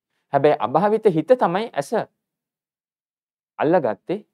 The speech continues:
කෙලෙස් හදාගන්නේ. රූපය අල්ලගත්තේ, උපාදානය කරගත්තේ, කෙලෙස් හදාගන්නේ. හැබැයි භාවිත හිත තිබුණොත් අනිත්‍ය දුක්ඛ අනාත්ම තිලක්ෂණ ධර්මයට යටත් කොට දකින්නේ ඇස තිබුණාද?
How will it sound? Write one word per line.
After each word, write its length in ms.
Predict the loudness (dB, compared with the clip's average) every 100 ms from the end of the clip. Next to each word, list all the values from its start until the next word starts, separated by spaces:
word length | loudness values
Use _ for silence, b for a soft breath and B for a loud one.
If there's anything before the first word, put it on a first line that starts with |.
| _ _ _ _ -2
කෙලෙස් 260 | 0 0
හදාගන්නේ. 500 | -6 -6 -10 -10 -20 _ _
රූපය 340 | -4 -4 -2 -4
අල්ලගත්තේ, 680 | -2 -2 0 -2 -4 -12 -16 _
උපාදානය 600 | -6 -4 -2 -2 -4 -6
කරගත්තේ, 420 | -6 -6 -6 -8
කෙලෙස් 320 | -8 -8 -8
හදාගන්නේ. 540 | -12 -12 -12 -12 -18 -20 _ _ _ _ _ _ _ _ -2
හැබැයි 400 | 0 2 0 -4 -10 _ -2
භාවිත 400 | 2 2 0 2
හිත 240 | 0 0 -2
තිබුණොත් 440 | 0 0 -2 -6 _
අනිත්‍ය 360 | -6 -4 -4 0
දුක්ඛ 240 | 0 0
අනාත්ම 320 | -6 -4 -6
තිලක්ෂණ 440 | -2 -4 -4 -10 -6
ධර්මයට 360 | -6 -8 -8
යටත් 320 | -8 -8 -12
කොට 200 | -10 -12
දකින්නේ 420 | -6 -8 -8 -12 -10
ඇස 140 | -12
තිබුණාද? 540 | -12 -12 -14 -16 -20